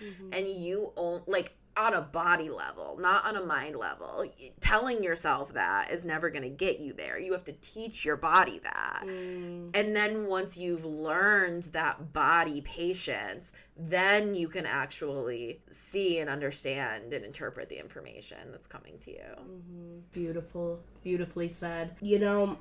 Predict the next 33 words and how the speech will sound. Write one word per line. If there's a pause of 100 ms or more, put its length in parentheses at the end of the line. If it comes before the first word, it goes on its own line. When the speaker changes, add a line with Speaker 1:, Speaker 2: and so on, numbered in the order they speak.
Speaker 1:
in
that
way, (240)
I
think
she
does
help
you
unite (100)
the
magic
and
the
mundane
a
little
bit. (160)
Speaker 2:
Mm-hmm.
Speaker 1:
Because,
like, (360)
yeah.
Speaker 2:
Absolutely.
I
agree. (180)
And
she's
a
master
of
both. (160)
Speaker 1:
Yeah. (360)
And